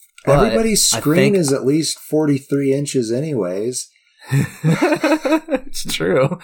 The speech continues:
Speaker 1: <laughs> But, I mean, like, I think I would still enjoy it at the same le-, level of enjoyability as I would on my couch as in the theater. It's like, I don't, there's certain movies I understand where they're like,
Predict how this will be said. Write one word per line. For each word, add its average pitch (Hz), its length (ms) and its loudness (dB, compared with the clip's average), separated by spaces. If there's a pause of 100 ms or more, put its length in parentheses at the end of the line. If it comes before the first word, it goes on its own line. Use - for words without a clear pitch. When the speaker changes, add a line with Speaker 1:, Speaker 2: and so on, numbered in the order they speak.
Speaker 1:
<laughs> 269 240 -2
But, 226 260 0
I 247 120 -2
mean, 269 120 -2
like, 254 180 0
I 220 80 2
think 247 240 -2
I 240 60 2
would 214 220 0
still 202 260 -2
enjoy 156 480 0
it 127 240 2 (520)
at 123 300 -4
the 127 80 -8
same 151 400 0
le-, 143 200 0
level 139 460 2
of 123 180 0
enjoyability 120 880 0
as 104 180 -2
I 113 40 0
would 110 300 0
on 110 180 -2
my 117 140 -2
couch 104 420 -4
as 101 260 -4
in 101 100 -4
the 95 60 -6
theater. 98 460 -6 (420)
It's - 100 -8
like, 107 140 -2
I 110 60 0
don't, 127 300 -2 (560)
there's 131 240 0
certain 170 320 0
movies 139 400 0
I 113 140 0
understand 113 800 -2
where 104 160 0
they're 95 120 -2
like, 98 280 -4